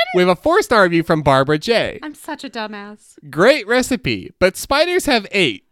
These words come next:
Speaker 1: not six legs."
Speaker 2: I,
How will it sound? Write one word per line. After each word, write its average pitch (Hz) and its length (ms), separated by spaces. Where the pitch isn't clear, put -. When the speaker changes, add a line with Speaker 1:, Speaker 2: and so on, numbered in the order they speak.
Speaker 1:
not 165 340
six - 420
legs." - 600
Speaker 2:
I, 349 220